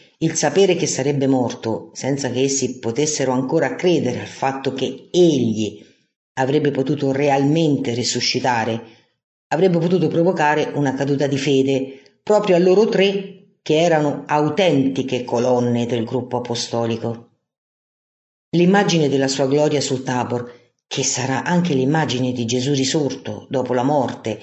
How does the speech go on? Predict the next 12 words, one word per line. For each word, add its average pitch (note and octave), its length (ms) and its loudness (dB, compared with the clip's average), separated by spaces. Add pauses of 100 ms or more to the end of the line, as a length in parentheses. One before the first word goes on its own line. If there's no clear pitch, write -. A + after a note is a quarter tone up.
(240)
e G3 260 2
degli F3+ 300 4
uomini C#3 540 4
risorti B2 560 -2
al A2 80 -2
giudizio C#3 380 -4
universale, B2 960 -4 (560)
avrebbe E3 340 4
dato C#3+ 300 -2
loro C#3 240 2
la D#3+ 120 0
forza A3+ 480 -2